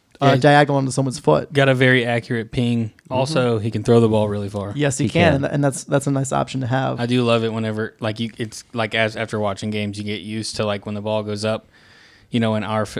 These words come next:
Speaker 2: offensive side, like, kinda closer to the box, everybody's always j-, like, I'm pretty sure Jordan will, if he's on the,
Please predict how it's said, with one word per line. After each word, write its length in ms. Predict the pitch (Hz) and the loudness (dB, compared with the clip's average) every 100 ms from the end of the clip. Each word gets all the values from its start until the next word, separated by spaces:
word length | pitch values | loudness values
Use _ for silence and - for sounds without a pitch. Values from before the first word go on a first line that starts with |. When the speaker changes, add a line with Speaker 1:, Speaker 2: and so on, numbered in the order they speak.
| - | -8
Speaker 2:
offensive 460 | 110 104 - 104 113 | -4 -4 -4 -8 -8
side, 420 | - 104 101 104 - _ - | -4 -4 -4 -8 -12 _ -8
like, 220 | 110 101 | -8 -6
kinda 240 | 120 107 | -8 -8
closer 280 | 101 110 - | -4 -6 -4
to 80 | 120 | -6
the 80 | 107 | -2
box, 440 | 107 101 104 - - | -2 -2 -4 -10 -8
everybody's 420 | 110 104 104 101 | -6 -4 -4 -4
always 320 | 101 98 - - | -6 -8 -12 -16
j-, 120 | 113 117 | -14 -4
like, 240 | 113 110 | -4 -2
I'm 140 | 117 | -2
pretty 160 | 113 123 | -2 -4
sure 100 | 107 | -6
Jordan 460 | 104 110 104 104 104 | -6 -6 -4 -4 -4
will, 240 | 107 104 - | -4 -6 -8
if 120 | 113 | -8
he's 160 | 113 | -6
on 140 | 110 107 | -4 -4
the, 180 | 104 | -6